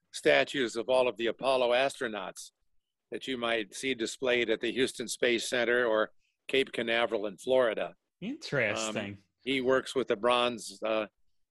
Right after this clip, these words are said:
Speaker 1: with a team in Longmont, Colorado that makes all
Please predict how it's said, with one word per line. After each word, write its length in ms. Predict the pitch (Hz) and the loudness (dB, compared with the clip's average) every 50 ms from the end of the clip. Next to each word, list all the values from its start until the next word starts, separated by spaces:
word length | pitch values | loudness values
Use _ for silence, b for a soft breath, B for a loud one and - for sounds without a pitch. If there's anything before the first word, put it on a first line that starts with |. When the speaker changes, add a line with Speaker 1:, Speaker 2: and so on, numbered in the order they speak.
| _ _ | _ _
Speaker 1:
with 240 | - 110 107 110 101 | -10 -6 -6 -2 -2
a 80 | 113 110 | -2 -2
team 440 | - - 139 143 135 135 131 123 117 | -2 0 0 2 2 2 2 2 0
in 100 | 107 107 | -2 0
Longmont, 560 | 113 117 123 127 127 123 120 117 117 113 107 | 2 4 4 4 4 2 0 0 0 -2 -2
Colorado 500 | - 120 117 117 113 120 123 123 117 107 | 0 2 2 4 4 2 2 2 2 0
that 200 | 104 101 98 95 | -2 -4 -6 -4
makes 260 | 110 117 120 110 - | -4 -4 -4 -2 -2
all 160 | 127 113 110 | -2 -2 -2